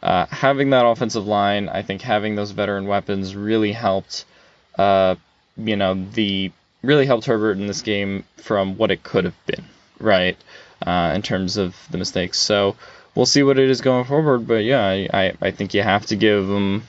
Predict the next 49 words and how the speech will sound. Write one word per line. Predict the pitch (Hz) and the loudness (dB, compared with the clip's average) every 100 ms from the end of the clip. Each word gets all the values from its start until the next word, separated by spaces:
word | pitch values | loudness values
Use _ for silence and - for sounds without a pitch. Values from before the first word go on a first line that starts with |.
| - | -6
you | 110 | -2
know, | 98 92 147 - | 0 -2 -6 -6
a | 92 | -4
B | 107 98 | -2 -4
plus | - 107 98 - | 0 0 0 -2
kind | - 127 98 95 | -6 -2 -2 -2
of, | 95 - _ - _ - | -4 -8 _ -20 _ -6
maybe, | 101 95 98 98 107 104 - _ | 0 2 2 2 0 0 -6 _
you | 110 101 | -4 0
know, | 98 | 0
an | 101 | 0
A | 98 | 0
minus | 104 98 98 104 - | 0 2 2 0 -4
for | 104 | -2
the | 98 | -2
debut. | - 101 98 101 110 117 | 0 -2 0 0 2 0
Uh, | - 90 92 - | 0 0 0 0
I | 98 104 | 2 2
certainly | - 107 110 104 | 2 0 0 -4
didn't | 104 101 | -2 -4
see | 107 | -4
this | 101 - | -4 -4
coming, | - 104 127 131 | -2 -2 0 -2
and, | 95 95 - - - - | -4 -10 -16 -20 -14 -4
you | |
know, | 98 85 | 0 0
<laughs> | - 160 135 - 147 147 | 2 2 0 -2 -4 0
neither | 214 143 117 | 0 2 2
did, | - 110 104 | 2 2 4
uh, | 101 95 98 | 2 2 2
Herbert, | 120 110 104 | 0 2 0
as | 101 | 0
we | 104 | -2
said, | 95 101 98 | -4 -4 -4
and, | 101 101 | -4 -6
you | 101 | -4
know, | 95 95 | -4 -6
<laughs> | - | -4
uh, | 107 | -4
Monsanto | - 131 - 104 - 101 95 | -2 -2 0 0 2 2 0
reported | 98 - 113 101 95 | -2 0 -2 -2 -2
that, | 98 | 0
uh, | 95 95 | 0 0
yeah, | 98 90 | 0 0
he | 107 101 | 0 0
thought | 101 | 2
he | 95 | 2
was | 98 98 | 0 0
joking | 107 101 101 95 | 0 0 2 -2